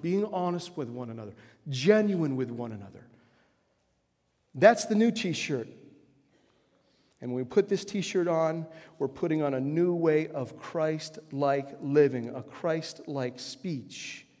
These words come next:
speech marked by honesty.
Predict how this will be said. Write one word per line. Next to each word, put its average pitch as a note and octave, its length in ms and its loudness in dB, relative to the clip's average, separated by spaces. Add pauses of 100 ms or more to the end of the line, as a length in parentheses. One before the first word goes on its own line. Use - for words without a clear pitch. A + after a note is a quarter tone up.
(800)
speech - 800 -6 (240)
marked D3 480 2
by A#2+ 260 -4 (160)
honesty. A2 720 -10